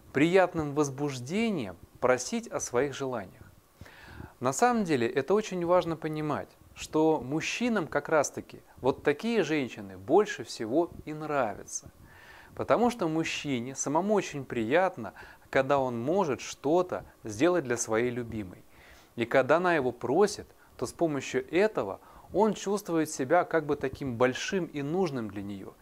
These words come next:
И исполняя эти желания, он чувствует себя героем. И очень важно давать мужчине вот эту возможность почувствовать себя таким.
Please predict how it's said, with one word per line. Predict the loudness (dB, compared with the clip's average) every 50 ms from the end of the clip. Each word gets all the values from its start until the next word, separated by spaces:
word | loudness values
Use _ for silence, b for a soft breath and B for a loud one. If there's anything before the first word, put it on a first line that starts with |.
| B B B B B B B B B
И | -2 -2
исполняя | 0 4 4 4 4 4 2 2 2 2
эти | 2 0 -2 -2
желания, | -2 0 2 2 4 4 4 2 2 0 -2 -2
он | -2 -4 -6 -6
чувствует | -4 -4 -4 -4 -2 -2 -2 -2 -2 -2
себя | -6 -4 2 4 4 4 4 0 -10 _ _ -18
героем. | -10 0 2 2 4 4 0 0 -4 -12 -20 -20 -20 -20 _ B B B B B B B B B
И | 6
очень | 6 6 6 2 -2 2
важно | 4 4 4 4 2 2
давать | 4 4 4 4 2 -2
мужчине | -6 -4 -4 -4 -6 -4 -4 -4 -4 -4 -8 -10 -8 -8
вот | 0 0
эту | 0 0 2 2
возможность | 2 2 2 2 -2 -6 -4 -2 0 0 0 0 -2 -6 -10 -14 -16 -4
почувствовать | -2 -2 -2 -2 -4 -4 -6 -4 -6 -6 -6 -6 -6
себя | -6 -10 -6 -6 -6 -6
таким. | -6 -12 -14 -14 -18 -20